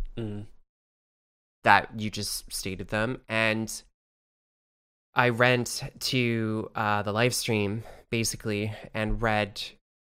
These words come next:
Speaker 2: like, after I read this person's <laughs> Twitter post and was trying to figure out, like, what they were talking about and everything, and then I kinda made a decision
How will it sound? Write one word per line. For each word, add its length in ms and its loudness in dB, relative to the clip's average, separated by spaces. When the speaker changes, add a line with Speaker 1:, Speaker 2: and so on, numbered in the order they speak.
Speaker 2:
like, 180 -2
after 320 6
I 80 8
read 260 2
this 140 -2
person's 420 -2
<laughs> 60 -6
Twitter 200 4
post 300 2
and 80 -8
was 120 -6
trying 280 0
to 60 -6
figure 240 -2
out, 140 2
like, 180 -6
what 100 -4
they 80 -4
were 100 -2
talking 400 -2
about 280 -2
and 160 -8
everything, 400 -4
and 60 -2
then 100 2
I 60 4
kinda 240 0
made 180 -2
a 60 -10
decision 500 -6